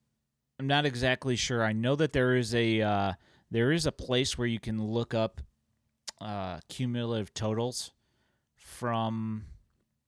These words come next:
uh, ump scorecards. I know that there's,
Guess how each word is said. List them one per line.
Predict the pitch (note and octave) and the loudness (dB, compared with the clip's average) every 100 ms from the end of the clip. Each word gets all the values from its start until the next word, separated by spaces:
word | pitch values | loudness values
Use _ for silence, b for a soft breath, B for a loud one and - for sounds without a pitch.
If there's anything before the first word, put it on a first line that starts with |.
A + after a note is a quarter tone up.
| _ _ _ _ _ - | _ _ _ _ _ -10
uh, | - G#2+ G2+ | -4 -4 -2
ump | A#2 A2+ | -4 -4
scorecards. | - - - A#2+ A#2 B2 B2+ C3 - - | -6 -8 -6 -4 -2 0 0 -2 -8 -8
I | A2+ | -4
know | A2+ A2+ | 0 0
that | A2 | 0
there's, | A2 G#2+ F#2+ - | 0 -2 -2 -10